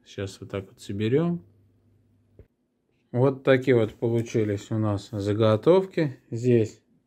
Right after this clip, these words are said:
натягиваем. Сейчас я продену кембрик и проклею, чтобы она не ходила туда-сюда, наша заготовка.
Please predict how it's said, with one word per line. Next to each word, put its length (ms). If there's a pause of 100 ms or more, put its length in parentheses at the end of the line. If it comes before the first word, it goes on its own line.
(760)
натягиваем. 960 (500)
Сейчас 260
я 80
продену 560
кембрик 480
и 60
проклею, 560
чтобы 320
она 160
не 140
ходила 460
туда-сюда, 540
наша 260
заготовка. 720